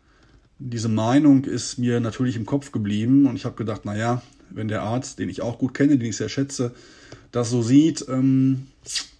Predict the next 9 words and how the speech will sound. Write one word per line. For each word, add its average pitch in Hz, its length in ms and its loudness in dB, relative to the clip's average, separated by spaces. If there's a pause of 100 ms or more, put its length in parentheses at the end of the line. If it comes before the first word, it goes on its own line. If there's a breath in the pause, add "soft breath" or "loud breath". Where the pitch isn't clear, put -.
(300)
ist 131 160 -6
es 139 120 -2
vielleicht 120 420 -2
doch 135 380 -2
zumindest 139 560 2
mal 131 300 2
eine 131 140 4
Überlegung 120 640 0
wert 131 480 -2